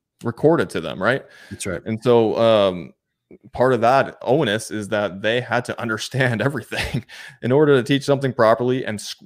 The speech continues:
Speaker 1: and be a good scribe and, and convey the message and, and, you know, preserve it over time for posterity reasons.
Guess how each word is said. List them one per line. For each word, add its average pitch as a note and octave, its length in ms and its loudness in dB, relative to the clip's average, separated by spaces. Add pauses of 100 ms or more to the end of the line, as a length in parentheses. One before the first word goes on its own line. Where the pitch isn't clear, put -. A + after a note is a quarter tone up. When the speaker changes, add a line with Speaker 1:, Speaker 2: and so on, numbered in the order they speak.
Speaker 1:
and A2+ 100 -8
be A#2+ 120 -2
a A2+ 60 0
good A#2+ 220 -2
scribe A2+ 480 2
and, F#2+ 340 -6
and G2+ 340 -10 (180)
convey A2+ 260 -2
the A#2+ 100 -2
message A2+ 460 -4
and, F#2+ 220 -10
and, G2+ 300 -10 (180)
you F#2 120 -18
know, F#2 220 -12 (640)
preserve B2 400 2
it A#2 120 0 (100)
over A2+ 260 0
time A#2 500 -4 (160)
for - 160 -10
posterity G#2+ 640 -4
reasons. C3+ 480 -8